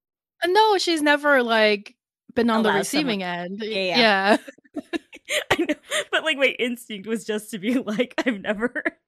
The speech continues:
Speaker 2: <laughs> I've never
Speaker 1: Done
Speaker 2: done
Speaker 1: it
Speaker 2: this
Speaker 1: sober. <laughs>
Speaker 2: sober." <laughs>
Speaker 1: I mean, that's probably also true, but they
Speaker 2: <laughs>
Speaker 1: did have, they did have, like, a whole glass earlier, so they might be drunk now. I don't know.
Speaker 2: Mm-hmm. <laughs>
Speaker 1: Uh,
Speaker 2: But,
Speaker 1: you
Speaker 2: like,
Speaker 1: know
Speaker 2: but like that, I, I appreciate all of those little moments of, like,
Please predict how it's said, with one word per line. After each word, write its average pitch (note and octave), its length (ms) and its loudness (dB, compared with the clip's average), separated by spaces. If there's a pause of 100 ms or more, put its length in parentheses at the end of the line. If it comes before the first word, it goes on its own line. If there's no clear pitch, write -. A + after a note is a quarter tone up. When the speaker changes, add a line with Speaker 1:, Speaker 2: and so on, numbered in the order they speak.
(140)
Speaker 2:
<laughs> B4 300 -8
I've C#4 180 -4
never G#3 100 -6
Speaker 1:
Done A3 120 2
Speaker 2:
done G#3 120 0
Speaker 1:
it - 40 -8
Speaker 2:
this F3+ 60 -4
Speaker 1:
sober. G#3 380 0
<laughs> - 60 0
Speaker 2:
sober." B3 200 -4
<laughs> - 1600 -6
Speaker 1:
I A#3+ 80 4
mean, C4+ 180 4
that's C4 200 2
probably B3 480 -2
also G3 400 -2
true, G#3 320 -2
but F#3 220 -6
they G3 100 -4
Speaker 2:
<laughs> - 20 -4
Speaker 1:
did B3+ 200 0
have, A3 300 0
they A3+ 120 -2
did D#4 220 -6
have, B3+ 260 2
like, G#3 160 -2
a G3+ 80 0
whole A3+ 360 0
glass G#3 840 -2
earlier, F#3+ 540 -4
so F3+ 360 -12
they G#3 120 -6
might A#3+ 200 -2
be A3+ 80 -8
drunk G3 280 -6
now. F#3 240 -8
I A3+ 160 -2
don't G#3+ 140 -6
know. B3+ 180 0
Speaker 2:
Mm-hmm. B3 260 -6
<laughs> - 280 -16 (640)
Speaker 1:
Uh, B3 220 -4
Speaker 2:
But, F4+ 140 -6
Speaker 1:
you F4+ 100 -2
Speaker 2:
like, - 0 -
Speaker 1:
know B3 260 -2
Speaker 2:
but - 80 -8
like A4 140 -6 (220)
that, F#3+ 280 -4
I, D4 240 -2
I D#4+ 80 -2
appreciate F4+ 720 -6 (100)
all F4+ 220 -6
of G4 100 -12
those B3+ 180 -8
little G3 180 -6
moments E3 420 -8
of, F3 120 -12
like, E3+ 280 -10